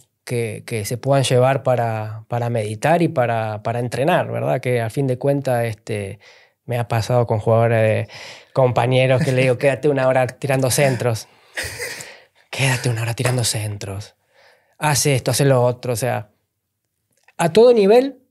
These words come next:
Speaker 1: se puede aprender,
Speaker 2: Sí.
Speaker 1: la verdad.
Speaker 2: No,
Speaker 1: A,
Speaker 2: y hay que tener la humildad
Speaker 1: a todo
Speaker 2: para
Speaker 1: nivel se puede aprender,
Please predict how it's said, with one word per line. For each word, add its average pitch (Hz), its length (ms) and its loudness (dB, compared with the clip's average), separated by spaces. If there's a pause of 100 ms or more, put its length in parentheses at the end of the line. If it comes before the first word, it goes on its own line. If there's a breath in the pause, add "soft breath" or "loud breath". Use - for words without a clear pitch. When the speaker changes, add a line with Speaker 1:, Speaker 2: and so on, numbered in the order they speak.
(140)
Speaker 1:
se 131 120 -4
puede 139 140 4
aprender, 123 340 -2
Speaker 2:
Sí. - 160 -14 (440)
Speaker 1:
la 131 140 2
verdad. 123 340 0 (360)
Speaker 2:
No, 170 100 0
Speaker 1:
A, 170 60 4
Speaker 2:
y 139 40 2
hay 127 100 0
que 139 120 -2
tener 120 260 -2
la 117 100 -4
humildad 117 320 0
Speaker 1:
a 98 60 -4
todo 196 240 6
Speaker 2:
para 190 120 4
Speaker 1:
nivel 180 220 4
se 180 140 0
puede 147 520 4 (180)
aprender, 120 580 -2